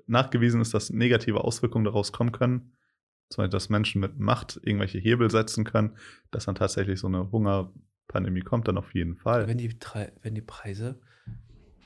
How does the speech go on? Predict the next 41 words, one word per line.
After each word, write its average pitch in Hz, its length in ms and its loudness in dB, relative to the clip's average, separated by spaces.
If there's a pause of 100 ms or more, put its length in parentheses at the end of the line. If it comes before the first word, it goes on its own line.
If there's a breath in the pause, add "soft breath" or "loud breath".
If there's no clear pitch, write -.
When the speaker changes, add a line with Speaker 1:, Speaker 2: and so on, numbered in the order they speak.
Speaker 2:
nach 110 220 -8
oben 104 280 -6
getrieben 117 420 -8
werden, 120 300 -8
künstlich, - 600 -12 (180)
ist - 100 -16
das - 180 -10
nicht - 280 -10 (120)
verwerflich, 110 720 -8
moralisch? 123 580 -8 (720)
Du 110 100 -6
bist 113 160 -8
doch 110 80 -6
der 107 140 -10
Moralapostel 110 800 -6
des 110 200 -8
gestrigen 107 420 -8
Abends. 110 480 -6
Speaker 1:
Wie 120 200 -2
gesagt, 135 500 4
wenn's, 107 420 2
wenn, 110 160 0
wenn 113 160 6
es 110 160 0
wirklich 135 300 0
einen 113 80 2
Einfluss 113 340 -2
darauf 104 340 0
gibt, - 320 -2 (560)
dass - 240 0
andere, 110 320 4 (220)
dass 110 200 -2
man 104 120 4
dadurch 107 300 4
einen 107 140 2
realen 104 380 4
Effekt 135 280 2
hat, 113 120 2
dass 113 120 -4
andere, 107 380 0
dass 98 160 -6